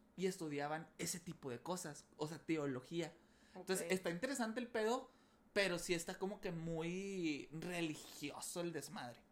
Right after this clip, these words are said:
Speaker 2: Ok, entonces este tipo viene a la casa, ¿no?
Speaker 1: Viene a la casa, como que nada más a presentar, al chile no tiene ni tema de conversación el güey, es nada más como que, "Ah, qué pedo", y ya. Y entonces, porque realmente después de eso no pasó absolutamente nada, no dijeron
Speaker 2: Es,
Speaker 1: nada.
Speaker 2: es la típica
Speaker 1: El
Speaker 2: de
Speaker 1: güey
Speaker 2: que, de que,
Speaker 1: se
Speaker 2: ah,
Speaker 1: vino a
Speaker 2: vas,
Speaker 1: sentar.
Speaker 2: vas y te presentas con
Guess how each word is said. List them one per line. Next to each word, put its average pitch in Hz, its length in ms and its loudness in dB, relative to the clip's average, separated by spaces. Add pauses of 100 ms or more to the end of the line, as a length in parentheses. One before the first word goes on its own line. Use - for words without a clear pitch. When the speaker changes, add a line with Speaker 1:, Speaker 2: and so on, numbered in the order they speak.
Speaker 2:
Ok, 190 220 -6
entonces 220 320 -4
este 254 120 -4
tipo 254 320 -6
viene 254 220 -2
a - 40 -4
la 226 140 -6
casa, 269 320 -12
¿no? 160 60 -6
Speaker 1:
Viene 196 220 8
a 233 40 6
la 240 160 4
casa, 240 580 4 (140)
como 240 240 2
que - 80 0
nada 302 180 4
más 466 160 0
a 480 120 2
presentar, 220 360 0
al 214 120 0
chile 370 240 2
no 466 120 6
tiene 440 140 8 (140)
ni 226 80 -4
tema 262 240 4
de 277 40 -10
conversación 220 560 2
el 214 120 2
güey, 202 160 8
es 208 80 8
nada 226 80 2
más 247 100 -2
como 254 160 -6
que, 240 100 2
"Ah, 240 200 8
qué 254 100 6
pedo", 214 460 2 (220)
y 165 120 0
ya. 196 340 2 (580)
Y 190 120 2
entonces, 233 840 2 (120)
porque 185 220 -2
realmente 220 440 0
después 214 300 0
de 220 40 -2
eso 220 140 -4
no 220 160 -2
pasó 226 240 -6
absolutamente 226 580 -2
nada, 240 220 -2
no 175 100 -4
dijeron 208 280 4
Speaker 2:
Es, 269 40 4
Speaker 1:
nada. 277 120 10
Speaker 2:
es 285 60 10
la 311 140 8
típica 339 380 2
Speaker 1:
El 214 80 12
Speaker 2:
de 208 60 8
Speaker 1:
güey 233 160 10
Speaker 2:
que, 240 400 4
de 247 140 4
que, 247 120 6
Speaker 1:
se 233 60 12
Speaker 2:
ah, 233 100 12
Speaker 1:
vino 269 100 10
a - 0 -
Speaker 2:
vas, 254 140 12
Speaker 1:
sentar. 202 420 4
Speaker 2:
vas 233 220 8
y 262 40 -2
te 311 120 0
presentas 262 480 -2
con 269 420 -4